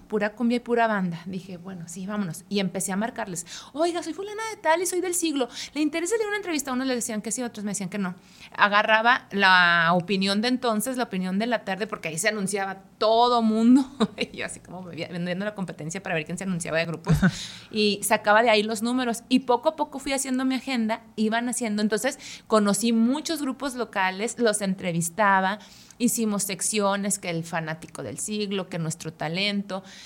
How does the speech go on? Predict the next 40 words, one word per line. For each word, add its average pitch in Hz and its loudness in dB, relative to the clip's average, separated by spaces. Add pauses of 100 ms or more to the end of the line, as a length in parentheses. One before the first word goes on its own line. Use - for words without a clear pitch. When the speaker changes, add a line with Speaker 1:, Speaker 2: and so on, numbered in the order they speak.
(140)
Speaker 1:
y 220 0
luego 202 2
ya 190 4
me 185 0
iba 190 4
a 202 2
la 165 2
plaza 175 2
de 185 2
armas 190 2
y 170 -6
de 147 -2
Gómez 202 0
o 185 -6
de 165 -2
aquí 165 -6
de 180 -2
Torreón, 180 -4
y 202 0
de 185 2
ahí 170 2
conocí 185 0
mucha 180 -2
gente. 196 -4 (640)
Fui, 285 4 (380)
por 254 2
eso 247 -8
te 339 -2
digo 294 -2
que 311 -4
fue 285 -4
una 254 0
experiencia 254 -4
padre, 247 0
porque 214 0
no, 240 2
no 233 2
solo 269 0
fueron 247 0 (160)
artistas, 180 0